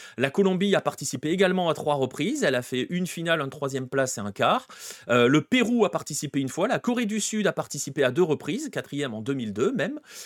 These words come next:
L'Équateur et, euh, l'Afrique du Sud ont également participé à cette compétition. Donc, c'est une tradition d'inviter,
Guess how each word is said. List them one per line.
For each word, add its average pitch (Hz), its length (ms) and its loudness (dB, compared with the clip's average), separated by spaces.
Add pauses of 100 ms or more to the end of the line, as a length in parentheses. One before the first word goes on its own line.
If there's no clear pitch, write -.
(140)
L'Équateur 196 720 2
et, 226 260 4
euh, 139 140 8
l'Afrique 147 340 2
du 120 100 -2
Sud 226 380 -2
ont 208 260 0
également 139 420 0
participé 156 640 -2
à 127 80 -8
cette 147 160 -6
compétition. 135 540 -8
Donc, 180 200 -4
c'est 190 220 -2
une 226 120 -6
tradition 175 540 -4
d'inviter, 135 380 -2